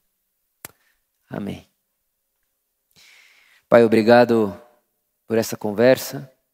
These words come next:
obrigado pelo espírito de sabedoria,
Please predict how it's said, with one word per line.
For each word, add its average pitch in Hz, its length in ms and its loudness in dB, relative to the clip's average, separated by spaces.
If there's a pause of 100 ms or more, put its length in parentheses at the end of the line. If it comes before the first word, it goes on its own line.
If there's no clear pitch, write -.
(360)
obrigado 107 420 -2
pelo 107 180 -4
espírito 101 480 -8
de - 60 -16
sabedoria, 101 880 -4